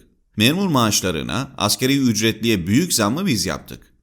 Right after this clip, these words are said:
Bunları söyleyen iktidar değil ha. Ülke ve millet hayrına hiçbir projesi olmayan, heykel dikmeyi, İHA SİHA üretmeye yeğleyen C H P yönetimi ve saz arkadaşları.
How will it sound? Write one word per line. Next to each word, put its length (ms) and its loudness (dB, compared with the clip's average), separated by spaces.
Bunları 260 0
söyleyen 480 2
iktidar 460 0
değil 180 0
ha. 480 -4
Ülke 400 2
ve 120 4
millet 400 2
hayrına 400 0
hiçbir 420 -2
projesi 500 0
olmayan, 640 -2
heykel 460 -2
dikmeyi, 500 0
İHA 260 0
SİHA 300 0
üretmeye 560 0
yeğleyen 560 2
C 180 0
H 100 0
P 100 0
yönetimi 680 0
ve 180 0
saz 260 0
arkadaşları. 720 -8